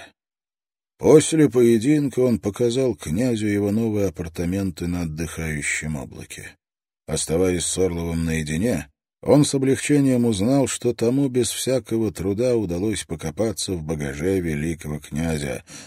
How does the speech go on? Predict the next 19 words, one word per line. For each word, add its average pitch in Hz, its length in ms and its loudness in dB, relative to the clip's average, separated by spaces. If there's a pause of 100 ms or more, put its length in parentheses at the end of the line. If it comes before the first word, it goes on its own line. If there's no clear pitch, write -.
(100)
«Только 82 240 -2
бумаг 101 380 4
там 95 160 4
никаких 90 380 0
не 90 80 0
оказалось», — 85 520 2 (240)
сказал 73 400 -8
Орлов. - 420 -12 (160)
«Я 82 140 0
нашёл 98 280 2
небольшую 98 480 2
запертую 92 460 0
шкатулку, 98 600 2 (440)
но - 120 -6
вы 80 80 0
распорядились 78 560 -2
ничего 78 260 -4
не 92 80 -2
ломать, 90 420 0